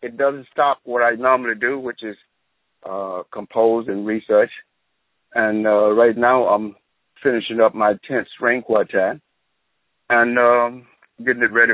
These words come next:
for recording, like I said, at the end of September. And, um,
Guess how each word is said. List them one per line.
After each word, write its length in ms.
for 120
recording, 520
like 120
I 140
said, 100
at 60
the 160
end 160
of 120
September. 540
And, 260
um, 480